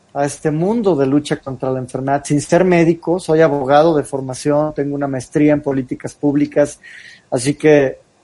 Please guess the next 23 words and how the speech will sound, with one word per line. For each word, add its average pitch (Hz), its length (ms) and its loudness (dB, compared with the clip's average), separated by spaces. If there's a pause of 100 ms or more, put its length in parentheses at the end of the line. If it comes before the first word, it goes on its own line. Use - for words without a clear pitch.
(380)
no 156 260 0
hay 175 200 4
un 165 160 2
vínculo 160 520 0
de 135 120 0
manera 143 380 0
directa 147 600 0
con 123 180 -10
la 123 80 -8
enfermedad 131 440 0
o 160 40 4
el 156 80 -2
tratamiento 147 800 -2
médico 143 420 -2
de 127 80 -2
la 123 80 -4
enfermedad, 131 560 -2 (1000)
pero 160 220 6
sí 180 340 6
unas 190 400 4
ganas 170 800 0
y 151 120 -4
una 151 760 -4